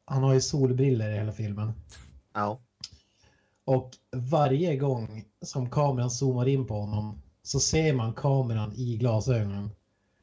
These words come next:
Speaker 1: Alltså, man ser, man ser kameracrewet
Speaker 2: <laughs>
Speaker 1: speglas i glasögonen.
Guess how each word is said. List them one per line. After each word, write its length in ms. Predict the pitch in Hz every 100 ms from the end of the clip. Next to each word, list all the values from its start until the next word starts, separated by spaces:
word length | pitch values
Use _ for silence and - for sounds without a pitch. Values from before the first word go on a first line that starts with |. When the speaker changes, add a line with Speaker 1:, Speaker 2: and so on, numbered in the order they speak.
| _ _ _ _ _ -
Speaker 1:
Alltså, 260 | 127 214
man 120 | 135
ser, 200 | - 139 -
man 180 | 147 143
ser 140 | 143
kameracrewet 1080 | - 147 131 131 135 139 131 113 - - - - _ _ _
Speaker 2:
<laughs> 540 | _ _ _ _ _
Speaker 1:
speglas 640 | - - 147 127 131 127 -
i 120 | 123
glasögonen. 720 | 117 120 113 135 117 101 104